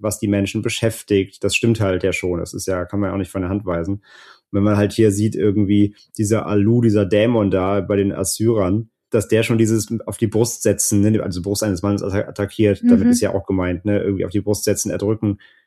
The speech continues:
Speaker 1: dass das da schon ein Ding war, was dann jetzt irgendwie später der, der Alp auch machen sollte, irgendwie im siebzehnten oder achtzehnten Jahrhundert, das ist halt schon krass, dass du, dass du solche, solche Merkmale hast, die sich eins zu eins bis der dann heute bei den Schattenwesen durchziehen.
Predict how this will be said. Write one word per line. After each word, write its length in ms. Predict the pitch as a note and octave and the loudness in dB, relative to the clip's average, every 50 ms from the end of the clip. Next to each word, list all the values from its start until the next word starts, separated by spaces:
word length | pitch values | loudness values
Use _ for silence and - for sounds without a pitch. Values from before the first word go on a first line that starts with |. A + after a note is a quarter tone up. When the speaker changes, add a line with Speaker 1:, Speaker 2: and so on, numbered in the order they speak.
| _ _ _ | _ _ _
Speaker 1:
dass 180 | - G#2 - - | -4 -4 -4 0
das 220 | - A2+ A2+ - - | -2 -2 -2 -2 -2
da 260 | A#2 G2 A#2 C#3+ D#3 | -2 0 0 0 -2
schon 340 | D3+ - - D3 B2+ B2 A#2+ | -2 2 2 4 4 4 4
ein 60 | A#2 | 4
Ding 220 | C3 C#3+ F3 D#3+ A#2+ | 4 4 4 4 2
war, 180 | G#2+ G2+ G2 G2 | 2 0 0 0
was 140 | G#2 - - | -2 -2 -2
dann 120 | A2 G#2 | 0 0
jetzt 160 | G#2+ G#2 G2+ | 0 0 0
irgendwie 340 | - F#2 A2 G#2 G#2 G2+ G#2+ G#2+ | -2 -2 -2 0 0 0 -2 -2
später 460 | - - A#2+ A#2 B2 A#2 A2+ A2+ A2 | 0 0 0 2 2 2 2 2 0
der, 280 | G#2 G#2 A2 G#2+ G#2 G#2 | 0 0 2 2 2 2
der 240 | G2 G2+ F#2+ - - | 0 -2 -2 -2 0
Alp 400 | A2 A#2+ C#3 C#3+ C#3 - - - - | 2 2 2 2 0 -4 -18 -16 -8
auch 300 | - F#2 B2 C3 - - | -2 0 0 0 0 0
machen 300 | - A2+ G#2 - A#2 A2 | -2 -2 -2 -2 -2 -2
sollte, 320 | G2 G2+ G2+ G2+ F#2+ G#2+ G2 | 0 2 2 2 2 0 -2
irgendwie 420 | - F2+ G2+ G2 G2+ F#2 G2+ G2 | 0 0 -2 -2 -2 -2 -4 -4
im 120 | F#2 G2 | -4 -4
siebzehnten 460 | F#2+ B2 C3 - - - G#2 G2 G2 G2+ | -4 -4 -6 -6 -4 -2 0 0 0 0
oder 140 | G2 F#2 F2+ | -2 -4 -4
achtzehnten 280 | F2+ - - - G#2 | -6 -8 -6 -4 -4
Jahrhundert, 360 | G2 F#2+ G2 G2 F#2+ F#2 F2 _ _ _ - _ _ _ _ _ | -2 -2 -2 -2 -4 -4 -8 _ _ _ -20 _ _ _ _ _
das 180 | - F#2 - - | -6 -4 -4 -2
ist 160 | - A2+ - | -2 0 0
halt 160 | A2+ G#2 F#2 | 0 -2 -2
schon 140 | - G2+ G2 | -2 -4 -4
krass, 400 | - - F#2 F#2 - - - _ _ _ _ _ _ _ _ _ _ _ - | -4 -4 -6 -6 -6 -8 -12 _ _ _ _ _ _ _ _ _ _ _ -6
dass 180 | G#2 G2 - | -6 -6 -4
du, 220 | - G#2 G2 G2 F#2 | -4 -4 -4 -2 -2
dass 200 | G#2 G2 - - | -4 -6 -6 -6
du 80 | G2+ | -6
solche, 540 | F2+ G2 G2+ G2 F#2 - G#2 G2 G2 F#2 F2 - - - | -2 -2 -2 -2 0 0 0 0 0 -2 -6 -10 -12 -6
solche 640 | - G#2 G2 F#2+ - G2+ G2 F#2+ F#2+ F#2+ - - E2+ | -2 -2 -2 0 0 0 0 0 0 -2 -4 -4 -4
Merkmale 480 | G2 G2 G2 G#2 - A2 G2+ G2 G2 G2 | -2 -2 -2 -2 -2 -2 -2 0 0 -2
hast, 180 | G2 F#2+ - | -4 -4 -6
die 60 | G#2 | -6
sich 300 | G2 G2 F#2 - - - | -6 -6 -8 -10 -12 -8
eins 260 | - A#2+ A#2+ A2+ - - | -4 -4 -2 -2 -4 -4
zu 100 | - G#2+ | -4 -2
eins 220 | C#2+ G2 G2+ - | -2 -4 -6 -6
bis 280 | _ - A#2+ A2 - - | _ -4 -4 -4 -2 -2
der 120 | - G#2+ | -2 0
dann 260 | G2+ G#2 G#2 G2 - | 2 2 0 0 0
heute 320 | - A2 A#2+ B2+ B2 B2+ G#2+ | 2 2 2 2 2 0 0
bei 140 | A2 A2 | 0 0
den 120 | G#2 G#2+ G2+ | 0 0 -2
Schattenwesen 680 | - - - - - G#2+ G2+ F#2+ G2 G2+ G2 F2+ G2+ | -2 -6 -6 -4 -2 -2 0 2 2 2 2 0 0
durchziehen. 480 | F#2+ G2+ G#2 - - - - E2+ E2 | 0 -2 -2 -2 -4 -8 -8 -8 -8